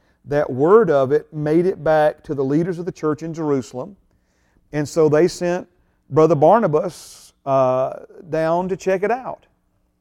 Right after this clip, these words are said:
And he went as far as Antioch. And so when he comes to Antioch, he sees the grace of God. He was glad. And then notice this right here. He encouraged them,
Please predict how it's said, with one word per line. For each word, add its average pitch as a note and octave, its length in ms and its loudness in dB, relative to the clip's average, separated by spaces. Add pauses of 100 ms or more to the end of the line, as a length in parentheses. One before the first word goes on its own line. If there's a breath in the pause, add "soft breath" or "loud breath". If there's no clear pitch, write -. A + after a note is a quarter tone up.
(540)
And C3+ 140 -10
he D#3+ 100 -2
went F3 160 -2
as D#3+ 100 -8
far C#3+ 220 -2
as C3+ 80 -4
Antioch. D3+ 560 -10 (840)
And C#3 100 -14
so E3 100 -2
when D#3+ 120 2
he D3+ 80 -2
comes A#3 400 -2
to - 160 -12
Antioch, C3 680 -6 (640)
he F3 540 -4
sees A#3 400 -2
the - 100 -20
grace D#3 300 0
of B2+ 100 -16
God. B2 320 0
He C#3 100 -6
was C#3 120 -8
glad. D#3+ 680 2 (640)
And D3 100 -10
then E3 80 -2
notice B3 240 2
this B3+ 220 -10
right G#3+ 160 -2
here. C#3 260 -6 (480)
He A3 160 0
encouraged G#3+ 640 2
them, F3+ 480 -8